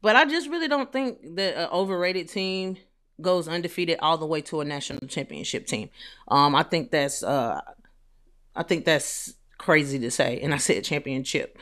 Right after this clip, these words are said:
<laughs> championship game. But, um,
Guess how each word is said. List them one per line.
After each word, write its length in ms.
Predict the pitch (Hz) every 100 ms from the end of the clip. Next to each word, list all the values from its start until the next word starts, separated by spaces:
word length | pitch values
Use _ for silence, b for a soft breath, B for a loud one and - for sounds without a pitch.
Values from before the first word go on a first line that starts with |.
| - -
<laughs> 220 | - -
championship 1200 | - - - 226 226 175 156 160 - 202 160 - - 170
game. 360 | 160 139 117 - B B B B B -
But, 460 | 156 214 190 - 180
um, 560 | 180 165 151 143 135